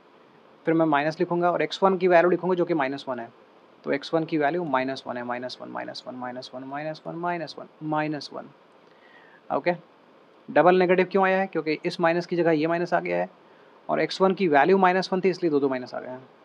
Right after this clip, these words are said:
आगे बढ़ते हैं, अब वाई टू माइनस वाई वन करते हैं। तो वाई टू की value minus one है, और ये minus three upon two हो जाएगा। तो आप लिखोगे minus one minus three upon two whole square।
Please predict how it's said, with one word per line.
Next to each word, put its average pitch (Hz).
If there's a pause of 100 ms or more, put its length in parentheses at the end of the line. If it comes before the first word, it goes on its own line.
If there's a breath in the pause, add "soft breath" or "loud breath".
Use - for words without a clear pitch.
(140)
आगे 160
बढ़ते 160
हैं, 180 (560 soft breath)
अब 175
वाई 156
टू 208
माइनस 156
वाई 135
वन 139
करते 127
हैं। 123 (580 soft breath)
तो 151
वाई 147
टू 190
की 180
value 180
minus 147
one 170
है, 170 (720)
और 143 (120)
ये 170
minus 143
three - (380)
upon 151
two 147
हो 131
जाएगा। 120 (880 soft breath)
तो 151
आप 143
लिखोगे 160
minus 151
one 180 (840)
minus 147
three 156
upon 147
two 151
whole 135
square। -